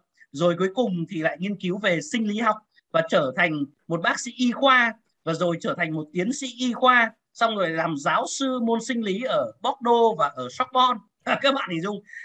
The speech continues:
sau đó ông ta lại trở thành bộ trưởng Bộ Giáo dục Pháp từ năm một nghìn tám trăm tám mươi mốt đến năm một nghìn tám trăm tám mươi ba. Đến năm một nghìn tám trăm tám mươi sáu, ông được bổ nhiệm làm thống sứ ở An Nam và ở Bắc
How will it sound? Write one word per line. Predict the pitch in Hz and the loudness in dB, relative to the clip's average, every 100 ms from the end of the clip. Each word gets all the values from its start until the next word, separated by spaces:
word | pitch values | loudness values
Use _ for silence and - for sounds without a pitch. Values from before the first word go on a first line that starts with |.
| - | 0
sau | 269 | 4
đó | 254 220 247 | 8 8 6
ông | 247 233 | 2 0
ta | 226 214 | 2 2
lại | 196 175 | 0 -4
trở | 180 151 | -2 0
thành | 160 160 | -2 -2
bộ | 202 214 | -4 -4
trưởng | - 196 127 127 | -4 -4 -4 -2
Bộ | 180 170 | -4 -2
Giáo | 147 180 | 0 0
dục | 220 180 - | 0 -4 0
Pháp | 339 - | 0 -2
từ | 175 | -4
năm | 175 208 196 | -2 -2 -4
một | 170 - | -6 -2
nghìn | 156 143 | -2 -2
tám | 143 151 | -2 -4
trăm | - 208 | -4 -6
tám | 156 180 | -4 0
mươi | |
mốt | 247 302 - - - | 2 0 -2 -20 -4
đến | 175 180 | -2 -2
năm | 220 196 | -2 -2
một | |
nghìn | 165 160 151 | -2 -4 -2
tám | 143 151 185 | -2 -2 -4
trăm | 214 | -4
tám | 180 185 | -2 0
mươi | |
ba. | 226 226 214 202 _ _ | 4 4 2 -2 _ _
Đến | 180 185 254 | -2 0 0
năm | 240 | -2
một | 196 | -2
nghìn | 180 160 147 | -2 -2 0
tám | 156 185 | 0 0
trăm | 214 | -2
tám | 185 185 | 0 -2
mươi | 196 | 0
sáu, | 180 220 - | 2 2 2
ông | - 208 185 | -2 -4 -6
được | 165 | -6
bổ | 196 151 127 | -4 -4 -6
nhiệm | 180 156 | -8 -4
làm | 147 139 - _ _ | -2 -2 -6 _ _
thống | 220 202 277 - | -2 -2 -2 -2
sứ | 196 208 311 | -2 -2 -2
ở | 190 139 | -2 -2
An | 156 202 | 0 0
Nam | 214 214 208 180 | 2 0 -2 -4
và | 143 | -4
ở | 131 | -2
Bắc | 131 | -2